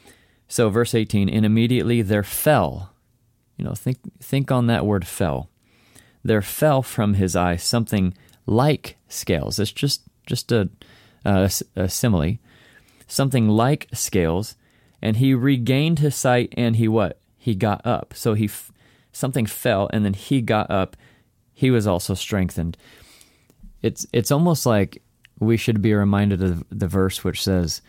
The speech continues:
"Those who exalt themselves will be humbled, and those who humble themselves will be exalted." Like, the Lord is all about dropping somebody low and then raising them up later.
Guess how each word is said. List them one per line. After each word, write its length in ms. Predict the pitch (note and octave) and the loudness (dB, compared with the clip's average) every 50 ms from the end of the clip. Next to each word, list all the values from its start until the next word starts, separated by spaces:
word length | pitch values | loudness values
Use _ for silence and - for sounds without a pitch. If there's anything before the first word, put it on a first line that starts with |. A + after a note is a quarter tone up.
| - - - _ _ _ _ _ _ _ _ _ _ _ _ _ _ - | -20 -20 -20 _ _ _ _ _ _ _ _ _ _ _ _ _ _ -4
"Those 480 | G#2 G2 G#2+ G#2+ A2+ A2+ A#2 A2 G2 | 0 2 4 4 4 4 4 2 2
who 120 | - B2 A#2 | 2 2 2
exalt 400 | A2 G2 G2 A2+ A2 A2+ - - | 2 2 2 2 2 2 0 0
themselves 580 | A2 G2+ F#2 - - F#2+ F2 F2 F2 - - | 0 0 0 0 0 0 0 0 0 -2 -2
will 140 | - F#2 F2 | -2 -2 0
be 160 | E2 E2 F#2 | 0 0 0
humbled, 600 | F2 E2 F#2+ G2+ F#2 E2+ D#2+ D#2+ E2+ F2+ G#2 F#2 - _ _ _ _ _ _ _ _ _ _ _ - | 0 0 0 0 0 0 0 -2 -4 -6 -8 -10 -16 _ _ _ _ _ _ _ _ _ _ _ -8
and 160 | - F#2 F2 | -4 -2 -2
those 280 | F#2 F2+ F2+ F#2 F#2 - | 0 0 0 -2 -2 -4
who 120 | - G2+ | -2 -2
humble 280 | F#2 G2 G2 F#2+ F#2+ F#2 | 0 0 0 0 0 0
themselves 500 | F2+ F2 E2+ - - F2 E2 D#2+ D#2+ F2+ | 0 0 -2 -2 -4 -4 -4 -4 -4 -4
will 140 | F2 E2 | -4 -4
be 160 | D2 D#2+ F2+ F2 | -4 -2 -4 -4
exalted." 640 | E2+ D2+ F2 F#2 F#2 F2 F2 - - E2 D2+ - - _ _ _ _ _ _ _ _ - | -4 -4 -4 -4 -4 -4 -4 -4 -6 -8 -8 -8 -12 _ _ _ _ _ _ _ _ -6
Like, 140 | G#2+ A2 - | -6 -4 -2
the 100 | - A#2 | 0 0
Lord 280 | A2+ B2+ C3 C3+ C3 | 2 4 4 4 4
is 120 | A#2+ A2 F#2+ | 2 2 0
all 300 | - - A2+ A#2+ B2 B2 | 0 0 2 2 2 2
about 440 | A#2 A2 A2+ A2 G#2+ F#2+ - - - _ - A2+ F#2+ | 2 2 2 2 2 0 -2 -6 -12 _ -8 -6 -4
dropping 480 | F2 G2+ A2+ A2 A2+ - - G#2+ G2+ | 0 2 2 2 2 0 -2 -2 -2
somebody 420 | - - A2+ A2 G#2+ G#2+ G#2 G2+ G2 | 0 0 0 2 2 2 2 2 2
low 460 | F#2+ F2+ F#2+ F#2+ F#2+ F#2+ F#2+ F#2+ F#2+ | 2 2 2 2 2 2 2 0 0
and 200 | - F#2+ G2 F#2+ | 0 0 0 2
then 160 | F#2+ F2+ F2 | 2 2 0
raising 460 | E2+ E2+ F2+ F#2+ F#2+ F#2+ E2+ F#2+ F2+ | 0 2 2 2 2 2 0 0 0
them 180 | F2 F2 F2 F2 | 0 2 2 0
up 160 | E2+ D#2+ - | 0 -2 -2
later. 440 | D2+ C#2+ D2 - - D2 - G#2 | -4 -6 -6 -6 -6 -8 -8 -10